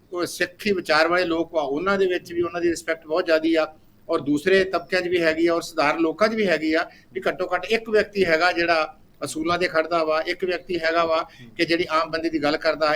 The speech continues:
Speaker 1: ਇੱਕ ਵਿਅਕਤੀ ਹੈਗਾ ਜਿਹੜਾ ਮੁੱਦਿਆਂ ਦੀ ਗੱਲ ਕਰਦਾ।
Speaker 2: ਹੂੰ।
Speaker 1: ਔਰ ਇੱਕ ਵਿਅਕਤੀ ਇੰਨਾ ਡੇਅਰ ਕਰਦਾ ਕਿ ਆਪਣੀ ਸਰਕਾਰ ਨੂੰ ਕਟਹਿਰੇ 'ਚ ਖੜਾ ਕਰਦਾ,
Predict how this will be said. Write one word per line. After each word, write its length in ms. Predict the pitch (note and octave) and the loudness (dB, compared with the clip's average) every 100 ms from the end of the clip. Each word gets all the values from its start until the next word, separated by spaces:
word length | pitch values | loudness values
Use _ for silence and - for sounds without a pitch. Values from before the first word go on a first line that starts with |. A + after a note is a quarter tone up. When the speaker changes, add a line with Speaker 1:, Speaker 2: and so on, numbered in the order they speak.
| - | 0
Speaker 1:
ਇੱਕ 180 | G3 G3+ | -2 0
ਵਿਅਕਤੀ 360 | F#3+ F#3+ F3+ | -2 -2 -4
ਹੈਗਾ 160 | E3 F#3 | -2 2
ਜਿਹੜਾ 140 | G3+ | 2
ਮੁੱਦਿਆਂ 320 | G#3 G#3 A#3 | 4 4 4
ਦੀ 100 | A3+ | 6
ਗੱਲ 140 | F#3+ D#3 | 4 2
ਕਰਦਾ। 320 | C3 A2+ - | 0 -8 -10
Speaker 2:
ਹੂੰ। 300 | - - A#2+ G2+ | -20 -20 -20 0
Speaker 1:
ਔਰ 100 | F#3+ | 6
ਇੱਕ 160 | A3 A#3 | 6 6
ਵਿਅਕਤੀ 360 | A#3+ A#3 - A3 | 4 2 4 2
ਇੰਨਾ 180 | G#3+ | 4
ਡੇਅਰ 200 | G#3 G3 | 6 4
ਕਰਦਾ 300 | A3+ F#3 F3+ | 4 2 2
ਕਿ 80 | A#3 A#3 | 0 2
ਆਪਣੀ 320 | F3+ - B3 | 0 0 -2
ਸਰਕਾਰ 380 | B3 G3 F3 F3 | -2 -2 2 2
ਨੂੰ 160 | G3 G#3 | 0 -4
ਕਟਹਿਰੇ 340 | F#3+ A3+ B3+ | 0 0 2
'ਚ 20 | |
ਖੜਾ 200 | F#3+ E3+ | 2 2
ਕਰਦਾ, 400 | D#3+ C3+ C#3+ G#3+ | 2 -2 -2 -4